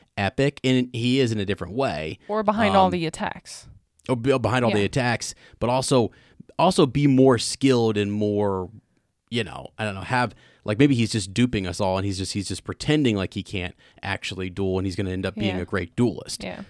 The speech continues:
Speaker 1: And he's not. He's really just only good at this, this one thing. So it's sort of a double letdown, but also interesting that he's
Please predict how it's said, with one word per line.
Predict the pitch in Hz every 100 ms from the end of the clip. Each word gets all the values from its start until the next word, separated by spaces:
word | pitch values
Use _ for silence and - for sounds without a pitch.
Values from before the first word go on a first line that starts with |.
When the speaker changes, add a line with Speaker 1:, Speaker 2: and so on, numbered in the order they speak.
| _ -
Speaker 1:
And | 113
he's | 101
not. | 123 69 -
He's | 120 113
really | 110 104
just | 98 107
only | 98
good | 98 87
at | 73
this, | 90 90
this | 101 -
one | 87 87
thing. | 135 117 98
So | 107
it's | 95
sort | 120
of | 104
a | 92 - _ -
double | 101 87 95
letdown, | 101 - 73 82 - - _ _ _ _ _ _
but | 107 104
also | 92 - 85 92 _ _ _ -
interesting | 110 - 85 - 92 90
that | 87 -
he's | 101 92 - -